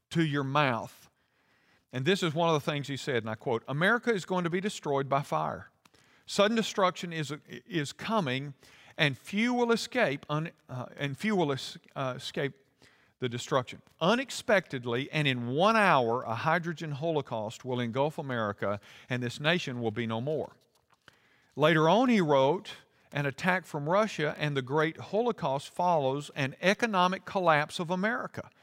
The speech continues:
The enemy will make, uh, its move when we are weak and helpless. America will need to repent." On September seventh, nineteen ninety-two, Wilkerson wrote about seeing one thousand fires in New York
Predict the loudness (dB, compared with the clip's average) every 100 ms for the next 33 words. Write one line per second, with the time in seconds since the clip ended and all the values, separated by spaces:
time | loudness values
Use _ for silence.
0 | _ -20 -20 -20 _ 0 2 4 4 4
1 | 4 4 4 2 -6 -8 -6 -2 -4 -2
2 | -2 0 2 0 -6 -8 -6 -4 0 2
3 | 2 0 0 0 -2 -6 -4 0 0 0
4 | -4 -10 -10 -14 _ _ _ _ _ -6
5 | 2 4 4 2 2 2 0 -2 -2 -2
6 | -2 -4 -6 -10 -10 -16 -20 _ _ _
7 | _ _ _ _ _ -4 0 0 2 0
8 | 0 0 2 2 0 2 2 0 -2 0
9 | 0 0 -2 -2 2 0 0 -4 -2 2
10 | 2 2 0 0 -4 -4 -2 2 2 2
11 | 2 2 2 -2 -4 -2 -2 -4 -6 -6
12 | -4 0 2 2 0